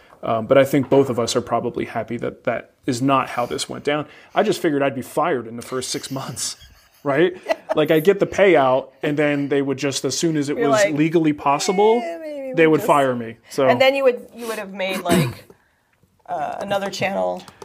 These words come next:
Speaker 1: Barbecue channel? <laughs>
Speaker 2: Oh,
Speaker 1: Okay.
Speaker 2: man. Uh, was there anything else? I mean,
Speaker 1: No, that's
Speaker 2: we
Speaker 1: all I could remember.
Speaker 2: I mean, we've had also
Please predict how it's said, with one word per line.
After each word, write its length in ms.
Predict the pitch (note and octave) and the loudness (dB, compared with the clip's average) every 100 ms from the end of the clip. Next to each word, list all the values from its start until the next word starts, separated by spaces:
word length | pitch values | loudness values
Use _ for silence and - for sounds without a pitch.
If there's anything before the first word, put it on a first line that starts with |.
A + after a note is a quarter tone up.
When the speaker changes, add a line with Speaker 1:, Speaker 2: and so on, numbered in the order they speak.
| _ - - | _ -20 -6
Speaker 1:
Barbecue 460 | C3 C#3+ C3+ D#3 D3 | 2 4 4 2 2
channel? 280 | D3 E3 E3+ - - - - - - - - _ _ - | 2 0 -4 -10 -14 -16 -18 -20 -20 -20 -20 _ _ -8
<laughs> 60 | - G3 - - - - - - - - - - - _ _ _ _ _ - - - - - | 0 2 4 2 0 -2 -2 -6 -8 -14 -12 -16 -16 _ _ _ _ _ -18 -16 -16 -14 -4
Speaker 2:
Oh, 120 | A3+ F3+ | 2 4
Speaker 1:
Okay. 140 | - | 4
Speaker 2:
man. 580 | C3+ B2 B2 B2 A#2+ A2+ - - - _ _ - | 4 2 0 0 -2 -4 -12 -20 -20 _ _ -4
Uh, 100 | - | 2
was 200 | C4 B3+ | 4 6
there 120 | B3 | 4
anything 300 | C#4 D#4+ C#4 | 2 -2 -2
else? 300 | C#4 E4+ - | -2 -4 -6
I 20 | |
mean, 80 | B3+ | -4
Speaker 1:
No, 200 | E3 E3 | -2 0
that's 160 | E3 D#3+ | 0 4
Speaker 2:
we 60 | |
Speaker 1:
all 80 | D3+ | 4
I 100 | D3 | 4
could 120 | D3 | 2
remember. 400 | B2+ B2 B2 B2+ - - - | -2 -2 -4 -6 -10 -20 -10
Speaker 2:
I 40 | |
mean, 120 | D#4+ E4 | -8 -6
we've 140 | F4 | 0
had 300 | F4 F4+ - - - - | 2 2 0 -10 -12 0
also 720 | C4 C4+ C4 B3 A3+ G#3+ | 0 2 4 4 2 0